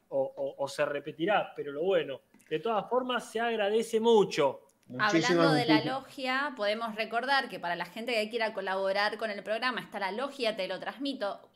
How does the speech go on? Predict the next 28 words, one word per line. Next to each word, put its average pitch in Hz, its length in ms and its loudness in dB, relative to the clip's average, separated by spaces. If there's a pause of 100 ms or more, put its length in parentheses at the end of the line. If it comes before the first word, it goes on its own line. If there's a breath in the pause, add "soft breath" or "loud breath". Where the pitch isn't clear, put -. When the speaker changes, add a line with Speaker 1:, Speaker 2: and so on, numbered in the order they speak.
Speaker 3:
en 214 160 -8
la 202 140 -4
cual 262 220 -4
pueden 254 320 -6
colaborar 196 420 -4
a 240 100 -2
través 202 240 -4
de 226 80 -6
Patreon 220 560 -4
o 180 140 -8
Mercado 214 600 -2
Pago. 302 500 4 (540 soft breath)
Eh, 220 480 0
y 262 100 -4
pueden 349 580 -4
cada 277 260 2
tanto 359 260 -4
hacemos 294 400 -6
sorteos 277 680 -2
de 208 380 -4
Valkyria, 214 840 -4
por 185 140 -10
ejemplo, 202 440 -10
donde 175 360 -8
sorteamos 185 600 -10
remeras, 185 560 -6
tazas, - 260 -12 (280)
tazas, 202 440 -6